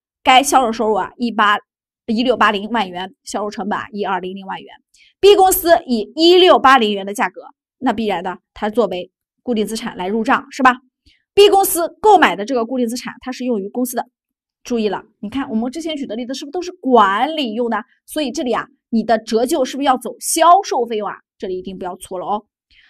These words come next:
这个固定资产属于不需要安装的固定资产，当月投入使用，折旧年限四年，预计净残值为零。B 公司对这个固定资产确定的折旧年限和预计净残值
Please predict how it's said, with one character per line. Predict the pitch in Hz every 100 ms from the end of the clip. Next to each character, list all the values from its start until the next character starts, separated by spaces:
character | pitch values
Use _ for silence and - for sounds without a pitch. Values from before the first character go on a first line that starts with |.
| _
这 | - 381
个 | 320
固 | 359
定 | 320
资 | 285
产 | 311 226
属 | - 185
于 | 180 -
不 | 453 415
需 | -
要 | 240
安 | - 240
装 | 233
的 | 202
固 | 202
定 | 190
资 |
产， | 202 170
当 | 233 247
月 |
投 | - 202
入 | 202
使 | 202 180
用， | 185
折 | - 220
旧 | 240
年 | 202
限 | 220
四 | 226 220
年， | 190 165 _ _
预 | 269 233
计 |
净 | 240 233
残 | 220 226
值 | 196
为 | 196 190
零。 | 190 - _ _
B | 359
公 | 359 339
司 | 330 285
对 | 311 214 -
这 | 339
个 | 285
固 | 285 294
定 | 254
资 | 277
产 | 294 -
确 | 320
定 | 247
的 | 214 190
折 | 190 208
旧 | 269
年 | 208 202
限 | 269 185
和 | 196
预 | 262
计 | 247 233
净 | 262
残 | 240 247
值 | 233 180